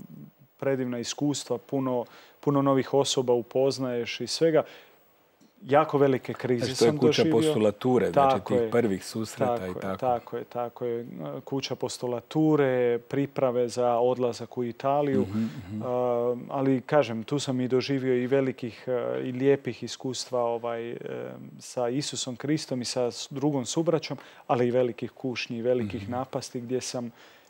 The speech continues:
Speaker 1: i pomislio čak i izać-, izići iz reda. Ali eto, Gospodin je sve to vodio i doveo me kasnije u taj početni formativni sustav u Italiji. I tu u Italiji sam upoznao, a,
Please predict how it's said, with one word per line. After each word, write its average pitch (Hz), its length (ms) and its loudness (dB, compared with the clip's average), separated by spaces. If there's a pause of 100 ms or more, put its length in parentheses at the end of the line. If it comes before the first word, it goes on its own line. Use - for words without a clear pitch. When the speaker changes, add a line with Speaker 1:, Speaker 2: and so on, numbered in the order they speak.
(100)
Speaker 1:
i 127 120 -4
pomislio 131 520 0
čak - 280 -2
i 123 60 -4
izać-, 143 560 0
izići 131 460 -4
iz 113 140 -4
reda. 143 340 4 (420)
Ali 143 240 6
eto, 139 180 0
Gospodin 127 480 2
je 120 80 -2
sve 131 160 -4
to 127 120 -2
vodio 147 360 6
i 135 80 6
doveo 135 340 6
me 131 120 0
kasnije 127 600 -2 (440)
u 127 500 -2 (140)
taj 135 320 4
početni 143 580 2
formativni 127 880 0
sustav 131 640 0
u 127 100 2
Italiji. 127 560 0 (800)
I 127 400 -2
tu 175 140 2
u 143 160 4
Italiji 151 420 4
sam 139 240 -2
upoznao, 135 920 6 (200)
a, 127 380 -2